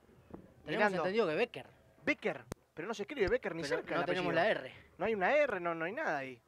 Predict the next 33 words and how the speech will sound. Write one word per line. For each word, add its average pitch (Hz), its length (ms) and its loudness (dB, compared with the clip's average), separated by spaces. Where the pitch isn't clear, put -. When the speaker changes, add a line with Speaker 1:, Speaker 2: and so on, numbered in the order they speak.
Speaker 2:
Becker 233 300 4
está 170 140 0
en 156 60 2
el 165 60 4
banco, 175 320 6
que 131 80 -10
yo 135 100 -10
sepa. 123 300 -12
Bueno, 165 120 -6
si 208 80 -2
hay 208 40 4
algún 208 100 2
hincha 190 160 0
del 160 80 0
linqueño 165 280 -2
que 147 60 -6
nos 139 80 -12
quiere 175 140 0
ayudar, 226 400 4
bienvenido 156 440 -4
sea. 117 280 -12
Había 160 160 0
mucha 190 200 0
gente 185 280 4
ahí, 170 320 4
gente 185 260 0
amiga, 190 320 4
gente 190 300 2
conocida, 180 520 2
gente 190 300 0
que 185 60 4
hemos 190 200 2
estado 185 540 6